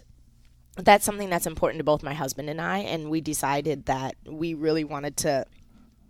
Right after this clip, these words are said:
make the effort, if possible, to move back near family, whether it was his family, whether it's my family. But, you know, you start to look as you get older, I think,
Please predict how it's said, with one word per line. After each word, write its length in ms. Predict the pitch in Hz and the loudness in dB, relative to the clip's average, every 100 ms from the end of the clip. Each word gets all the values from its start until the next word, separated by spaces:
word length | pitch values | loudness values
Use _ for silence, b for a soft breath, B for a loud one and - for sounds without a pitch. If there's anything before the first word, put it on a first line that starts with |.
| - - - | -20 -20 2
make 220 | 180 190 | 2 4
the 140 | - 175 | 2 2
effort, 320 | 170 170 156 | 4 2 2
if 200 | 185 202 | 2 0
possible, 460 | - 135 147 147 143 | -2 -4 -4 -4 -6
to 160 | - | -6
move 320 | 160 165 165 - | -6 -2 -2 2
back 300 | 151 131 - | 2 2 -4
near 420 | 160 156 147 147 - - | -10 -4 -4 -4 -8 -4
family, 380 | 131 123 80 | -4 -4 -8
whether 160 | 127 123 | -6 -4
it 40 | 110 | -6
was 160 | - | -4
his 160 | 170 160 | -6 -6
family, 420 | 143 143 147 147 | -8 -6 -6 -4
whether 220 | 139 139 | -4 -4
it's 100 | 131 | -6
my 140 | 127 131 | -8 -12
family. 540 | - 127 127 127 135 B B B B - | -10 -12 -10 -14 -14 B B B B -4
But, 440 | 170 160 139 - - - _ _ | 2 4 4 -2 -8 -20 _ _
you 140 | 180 175 | -6 -2
know, 340 | 156 147 120 | 0 0 -2
you 180 | - 185 | -8 -6
start 340 | - 185 175 | 4 6 6
to 140 | - 175 | 2 0
look 360 | 147 160 151 | 4 2 2
as 240 | - 156 147 | 0 0 0
you 80 | 151 | -2
get 140 | 156 | 0
older, 280 | 151 156 143 | 2 0 -2
I 120 | 135 | -2
think, 420 | - 135 135 - | -4 -8 -8 -14